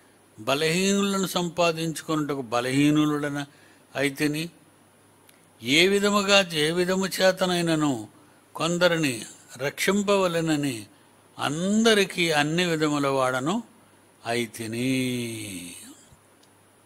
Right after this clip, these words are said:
ఇంత మంచి స్వభావం కలిగిన వాడు.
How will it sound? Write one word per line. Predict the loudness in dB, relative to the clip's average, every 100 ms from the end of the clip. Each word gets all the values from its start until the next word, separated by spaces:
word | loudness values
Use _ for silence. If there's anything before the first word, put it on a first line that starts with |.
| _ _ _ _ _ _ _ _ _ _ _ _ _ _ -20 -20 -20 -20 _ -20
ఇంత | -20 -20 -14 -6
మంచి | -6 -6 -10 -10 -8 -6 -4
స్వభావం | -2 -2 0 0 -2 -4
కలిగిన | -6 -6 -6
వాడు. | -6 -8 -8 -10